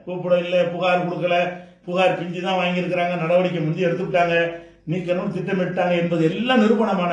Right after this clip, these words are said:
பிறகு அதை பேசவே முடியல. எதை சொல்லி நடவடிக்கை எடுத்தேன்னு சொல்றாங்களோ அதை நியாயப்படுத்தி பேச ஒரு துப்பும் இல்லை என்ற உடனே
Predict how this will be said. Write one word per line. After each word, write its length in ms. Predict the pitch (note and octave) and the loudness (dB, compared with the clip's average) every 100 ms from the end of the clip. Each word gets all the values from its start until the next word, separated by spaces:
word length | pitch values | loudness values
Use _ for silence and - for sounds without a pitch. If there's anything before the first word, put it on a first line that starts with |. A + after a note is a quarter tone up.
| D#3 | -2
பிறகு 360 | D3 C3 D3+ F#3+ F#3+ - - - - A#2 | -2 -2 0 0 -2 -6 -12 -20 -14 -4
அதை 180 | E3 G#3 G3+ | 0 2 2
பேசவே 340 | G3 A3 A3 C4+ | 4 4 4 4
முடியல. 340 | A3+ A3+ G#3+ E3 - | 6 6 4 2 -2
எதை 260 | C3+ D#3+ A3 A3 | -2 0 2 0
சொல்லி 220 | A3 A3+ A#3+ | -2 -2 -2
நடவடிக்கை 440 | G3 G#3 G#3+ G#3 | 0 0 0 0
எடுத்தேன்னு 420 | F3+ F3+ G#3 G#3 | 0 -2 0 0
சொல்றாங்களோ 540 | E3 E3 E3 D3 C3+ B2 E3 B3 - - - - - | 0 0 0 0 -2 0 2 2 0 -8 -18 -20 -8
அதை 240 | C#3 G3+ A3 | -2 2 2
நியாயப்படுத்தி 720 | F#3 G3+ A#3 A3+ G#3 G3+ G3+ | 2 2 4 2 0 -2 -4
பேச 200 | G3 F#3+ G3+ | -4 -2 -2
ஒரு 220 | E3+ G3+ - | -2 -2 -4
துப்பும் 340 | - A#3+ G3+ | -8 -4 -2
இல்லை 180 | F3 F3+ | 2 2
என்ற 200 | D#3+ D3+ D3+ | 2 0 -2
உடனே 420 | C#3 C3 B2 | -2 -2 -2